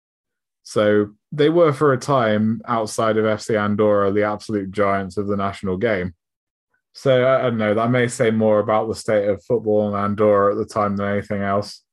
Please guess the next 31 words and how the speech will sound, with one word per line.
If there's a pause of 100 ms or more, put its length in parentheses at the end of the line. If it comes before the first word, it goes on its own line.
But,
um, (160)
the,
the,
the,
the
team
that
finished
runners-up (140)
in (200)
ninety-six
ninety-seven,
the
first
season
that (580)
Charlie's
Restaurant, (760)
whatever
they
were
called,
won
it,
were,
um,
F
C
Andorra
veterans.